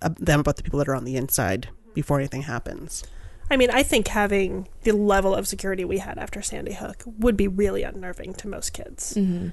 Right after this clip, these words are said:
Speaker 2: um, and most parents. But having a school resource officer inside, I think it's a really, I think it can be a really positive thing, both for their safety and for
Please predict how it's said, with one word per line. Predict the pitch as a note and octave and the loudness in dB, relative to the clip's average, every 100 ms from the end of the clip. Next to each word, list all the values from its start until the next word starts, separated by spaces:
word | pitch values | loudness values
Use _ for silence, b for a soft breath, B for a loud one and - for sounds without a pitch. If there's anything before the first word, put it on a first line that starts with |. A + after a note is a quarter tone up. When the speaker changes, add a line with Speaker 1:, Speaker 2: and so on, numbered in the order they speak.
| - G#3 | -8 -8
Speaker 2:
um, | F#3+ G#3+ | -6 -4
and | C#4+ | 0
most | A#3 - | 0 -2
parents. | - - - - - - B B B B | -6 -6 -10 -4 -2 -2 B B B B
But | A#3 - | 0 0
having | - B3+ | 0 2
a | G#3 | 2
school | G#3 G3 | 2 0
resource | F#3+ - G3 - | 0 0 -2 -4
officer | G3 - G#3 | -4 -6 -4
inside, | G3 G#3 G3 | -6 -6 -4
I | C4 | -4
think | C#4+ | -2
it's | C4+ | 0
a | B3+ | 0
really, | B3 G#3+ - | 2 0 -2
I | A#3 | -6
think | A#3+ B3+ | -4 -6
it | - | -2
can | A#3+ | 0
be | G#3 | 0
a | |
really | G#3 G3+ | 0 -2
positive | A3 - - G#3 G3+ - F3 G3+ | -4 -6 0 0 0 -4 -6 -6
thing, | - - - E3 | -10 -8 -8 -8
both | - G#3+ | -6 -6
for | - A#3 | -2 0
their | G#3+ | 2
safety | - G#3 - A#3 A#3+ | 2 0 -2 0 0
and | A3+ - | 0 2
for | G#3+ G3+ G3 G3 | 4 4 4 0